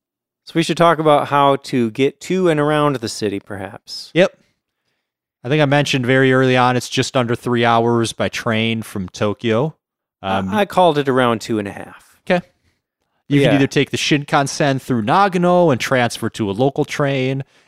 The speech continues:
Speaker 2: I think there's also a different, like, local train that just kinda goes more straight to Matsumoto, but it's almost the same time, which other, which one you do.
Speaker 1: So, okay, the train from Shinjuku Station is a limited express.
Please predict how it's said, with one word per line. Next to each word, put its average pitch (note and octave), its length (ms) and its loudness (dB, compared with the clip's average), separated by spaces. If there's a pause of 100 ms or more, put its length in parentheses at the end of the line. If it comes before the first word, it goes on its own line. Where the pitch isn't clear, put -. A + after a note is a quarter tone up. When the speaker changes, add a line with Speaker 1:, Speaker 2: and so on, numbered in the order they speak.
Speaker 2:
I C3 80 -4
think C#3 160 -4
there's C3 180 0
also B2 540 0
a G#2+ 60 2
different, C3+ 640 -2 (240)
like, B2 240 -2
local A#2 340 0
train C#3+ 420 0
that A#2+ 120 -4
just - 220 -6
kinda B2 240 -4
goes A2+ 260 -2
more G#2+ 220 -4
straight G#2 560 -8
to D3+ 100 -6
Matsumoto, E3 800 0 (420)
but B2+ 120 2
it's - 140 -6 (120)
almost C#3+ 600 2
the B2 100 -2
same B2 540 0
time, F#2 600 -4
which F#2 200 -4
other, F#2+ 260 -2
which G#2 360 -8
one G2 160 -2
you E2+ 120 -6
do. D#2+ 280 -6 (520)
Speaker 1:
So, C3+ 760 2 (100)
okay, C3 200 0
the A2 100 -4
train C#3+ 300 -2
from D3 340 0
Shinjuku C#3 500 -2
Station A#2+ 460 -2
is G2 120 -6
a G#2+ 60 -4
limited A#2 380 0
express. - 640 -6